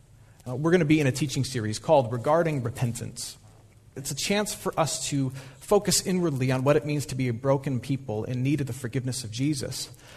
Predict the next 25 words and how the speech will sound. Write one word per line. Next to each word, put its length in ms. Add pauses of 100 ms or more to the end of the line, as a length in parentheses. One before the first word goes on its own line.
(240)
But 140
it's 80
also 220
an 60
opportunity 520
for 140
us 140
to 120
remember 580 (340)
what 340
the 80
life 260
of 80
following 400
Jesus 380
is 120
really 260
about 340
and 160
what 160
it 140
isn't 360
at 120
all. 600 (2250)
Uh, 60